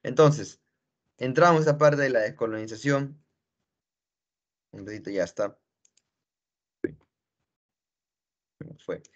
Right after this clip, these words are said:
Ya. En esta parte de la descolonización, lo, lo que vamos a ver, pues, ¿no? es cómo los países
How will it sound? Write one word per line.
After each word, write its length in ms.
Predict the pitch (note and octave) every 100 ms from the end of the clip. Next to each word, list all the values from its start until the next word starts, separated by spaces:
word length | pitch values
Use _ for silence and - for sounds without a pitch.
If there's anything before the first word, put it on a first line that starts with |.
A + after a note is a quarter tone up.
| _ _ _ _ _
Ya. 260 | G2+ G2+ - _ _ _ _ _ _ _ _ _ _ _ _ _ _ -
En 80 | D#3+
esta 240 | G3 G#3+
parte 220 | G#3+ G#3
de 60 | G3+
la 120 | E3
descolonización, 720 | D3 D3 D3 C#3+ C3 D3 F3
lo, 100 | E3
lo 180 | C3 B2
que 100 | A#2+
vamos 320 | C3+ D3+ D3+
a 60 | B2+
ver, 220 | C3 C3+
pues, 160 | B2+ B2+
¿no? 180 | B2+
es 100 | B2+
cómo 500 | D3 D3 D3+ D#3 C#3+
los 200 | B2 A#2
países 680 | - A#2 D3+ D3+ C3 A2+ -